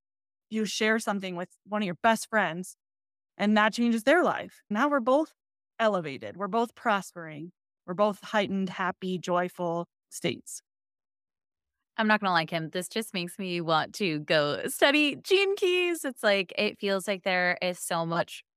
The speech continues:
Speaker 2: potent information
Speaker 1: Mm.
Speaker 2: to be sort of discovered and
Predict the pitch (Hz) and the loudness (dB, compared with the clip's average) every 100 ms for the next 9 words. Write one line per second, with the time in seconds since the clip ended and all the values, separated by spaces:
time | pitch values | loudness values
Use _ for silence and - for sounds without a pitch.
0 | - 180 170 175 180 - _ - 170 170 | -4 -2 0 -2 -8 -10 _ -10 -6 -2
1 | 175 165 156 165 233 247 294 339 _ _ | 0 0 0 -2 0 0 -2 -4 _ _
2 | - 160 240 185 190 185 190 - 190 180 | -18 -6 -4 -2 -2 0 0 4 4 4
3 | 170 165 165 151 - 190 185 185 180 170 | 2 -2 -6 -4 4 4 6 6 6 4
4 | - 156 151 147 147 | 0 -4 -2 -4 -6